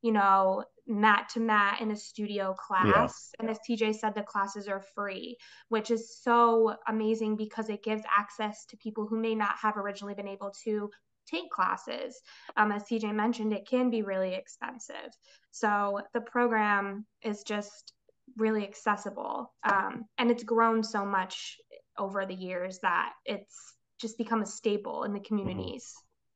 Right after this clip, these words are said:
Speaker 2: And, like, the accessibility is a big part of this. You know, you don't need to have your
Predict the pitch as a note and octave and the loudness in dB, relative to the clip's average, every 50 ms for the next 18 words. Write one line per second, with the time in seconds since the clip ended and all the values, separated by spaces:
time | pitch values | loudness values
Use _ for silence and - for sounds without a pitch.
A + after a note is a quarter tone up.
0 | _ _ _ - C#3+ C3+ B2 A2 A2+ A2+ - C#3+ B2+ - C3+ A2 B2 A#2 A#2 A#2 | _ _ _ 6 8 8 10 10 8 8 8 8 8 8 8 10 12 12 12 12
1 | A2+ A2+ G#2+ A2+ F#2 B2 A#2 G2 - - B2 A2 G#2+ G#2+ G2+ G2+ F#2+ - A2 G2 | 10 10 8 6 6 6 4 4 4 4 4 6 6 4 4 2 0 0 0 0
2 | F#2+ G2+ G2 G2+ G2+ G2+ G2+ G2 G#2 G2+ G2 G#2+ G#2+ G#2 G#2 G2 G2+ G2 G2+ G2 | 2 2 2 4 4 2 2 2 2 2 4 4 6 6 6 6 4 4 4 4
3 | G2 F#2+ F#2+ F#2 | 4 2 0 -2